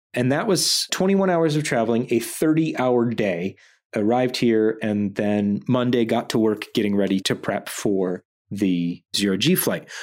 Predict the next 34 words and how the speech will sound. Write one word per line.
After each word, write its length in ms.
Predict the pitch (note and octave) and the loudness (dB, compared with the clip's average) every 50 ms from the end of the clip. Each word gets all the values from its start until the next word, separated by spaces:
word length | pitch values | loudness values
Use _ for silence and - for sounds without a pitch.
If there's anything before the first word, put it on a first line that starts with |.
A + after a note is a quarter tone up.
| - - - | -16 -12 -4
which 460 | - B2 A#2+ A#2+ A#2+ - - - - - | 0 2 2 2 2 0 -2 -2 -4 -2
included 880 | - A#2+ A2+ G#2+ G#2 - - B2+ A#2+ A2+ A2+ A2+ G#2 G#2 G#2 G#2+ - - - | -2 0 0 0 -2 -2 0 2 2 4 4 2 2 0 0 -2 -6 -6 -2
getting 240 | - A2 G#2 G2+ F#2+ | -2 0 0 0 0
a, 140 | F2+ E2+ - - | -2 -4 -6 -6
a 80 | - - | -6 -6
flight 340 | - - D3 D3 D#3 D#3 | -4 -2 0 0 0 0
suit, 320 | - - - D#3 D3 D3 D3 | -2 0 2 2 2 2 2
which 200 | C3 A#2+ - - | 0 0 0 0
was 140 | A#2+ A2 - | 0 0 0
fun, 600 | - - - D#3 C#3 C#3 C#3 C#3+ C#3+ C#3 C#3 C#3 - - _ _ _ _ - - | -2 -4 -2 -2 0 0 2 2 0 -2 -2 -6 -12 -20 _ _ _ _ -6 -4
and 380 | A#2 G#2+ G#2+ A2 G#2 G2+ - B2+ | -2 0 0 0 0 -2 -2 -2
going 240 | C3 B2+ B2 A#2 | 0 0 0 0
through 220 | A2 - A#2+ A2+ A2 | 0 2 2 2 4
a 60 | G#2+ | 4
lot 140 | G#2+ G#2 G2+ | 2 2 0
of 60 | F2+ | 0
the 60 | - | 0
safety 340 | - - C#3+ C3+ C3 - C3 | 0 0 0 0 0 0 0
briefings 460 | A2+ B2+ B2 A#2 A#2 A#2 A2 G#2+ F#2+ | 2 2 2 2 2 0 0 0 0
again, 520 | A2 G2 A2 A2 G#2+ G#2 G#2 G#2+ G#2 G#2 G2+ _ _ _ _ _ - | -2 -2 -2 -2 -2 0 0 0 -2 -2 -4 _ _ _ _ _ -6
and 220 | - A2 G#2 G2+ | -2 0 0 2
then 140 | G2+ G2 F#2+ | 2 2 2
just 160 | G2 F#2+ - | 0 -2 -2
kind 180 | - - F#2+ F#2 | -2 -2 -2 -2
of 120 | - - | -2 -4
preparing 540 | - G#2+ - - - F#2+ F2+ F2+ F2 E2+ E2+ | -4 -6 -4 -4 -4 -2 -2 -2 -2 -4 -4
for 160 | - - G2 | -4 -4 -4
Tuesday's 400 | - - - - - F2+ E2 - | -4 -2 -2 -2 -2 -2 -4 -4
flight. 280 | - - F2+ D#2+ - - - - - - - - | -2 -4 -4 -4 -6 -10 -14 -14 -14 -14 -10 -6
And 160 | A#2+ A2+ G#2+ | -4 -2 0
then 240 | G#2+ G#2 G#2 G#2 - | 0 0 -2 -2 -4
Tuesday's 440 | - - A#3+ B3 A3+ A#3+ A#3+ A3 - | -2 0 2 2 4 4 2 2 0
flight 360 | - - A2+ G2+ G2+ - - - - _ _ _ - | 0 0 2 2 0 0 -4 -12 -20 _ _ _ -2
was 680 | A#2+ A#2+ A#2+ A#2 A#2 A#2 A#2 A2 - - - - - | 2 2 4 4 4 4 2 2 0 0 0 0 -2